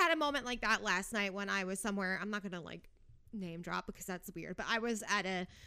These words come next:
a place last night with celebrities that, like, I get excited about. So I had a Dorit moment last night, okay? So I know how it feels. Um, so, Jamie Lee Curtis came back on, and she was so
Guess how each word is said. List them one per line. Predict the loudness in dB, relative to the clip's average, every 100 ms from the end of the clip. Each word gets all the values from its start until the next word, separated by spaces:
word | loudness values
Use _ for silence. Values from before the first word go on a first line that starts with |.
| -14 -8
a |
place | -4 -2 0
last | 0 -2 -2
night | -4
with | -4 -6
celebrities | -6 -6 -4 -4 -4
that, | -6
like, | -8 -8 -10 _
I | -2 -2
get | -2
excited | -4 -4 -4 -2
about. | 0 -2 0
So | 6
I | 8 10 8
had | 6
a |
Dorit | 4 4 4 2
moment | 0 0 -2 0
last | 2 2 0
night, | -2 0
okay? | 0 4 6 6 4 -2 -8
So | -2 6
I | 8 10
know | 8 4
how | 2 2
it | 0
feels. | -4 -6 -4 -6 -6 -8 -12 -20 -20 0
Um, | 6 8 8 6 2 -4 -10 -16 -16 -16 -16
so, | -12 -8 -2 6 8 10 6 2 -6 -14 -2
Jamie | 2 2 2
Lee | 0
Curtis | 2 2 2
came | -2
back | 0 0
on, | 0 2 2
and | 2 -2
she | -4 -4 -4 -4
was | -8
so | -8 -10 -2 0 2 0